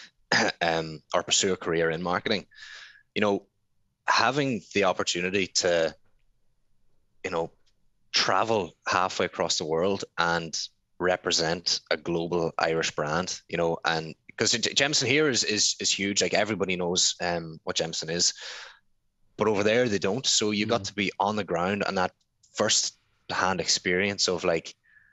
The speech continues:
Speaker 1: okay, I'm the guy who's introducing this brand to, to new people. I'm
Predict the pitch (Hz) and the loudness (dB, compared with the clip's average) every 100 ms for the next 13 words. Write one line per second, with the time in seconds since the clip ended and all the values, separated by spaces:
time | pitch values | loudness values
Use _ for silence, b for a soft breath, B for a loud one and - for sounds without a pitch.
0 | b b _ 98 92 113 107 92 87 87 | b b _ 2 2 2 2 0 0 0
1 | 92 87 92 78 92 - 107 92 78 85 | -2 -2 -2 0 2 2 0 -2 -4 -2
2 | - 87 82 90 90 90 85 - 85 82 | 0 2 0 0 -2 -6 -4 -4 -4 -4
3 | 85 85 92 92 90 | -4 -2 0 0 -2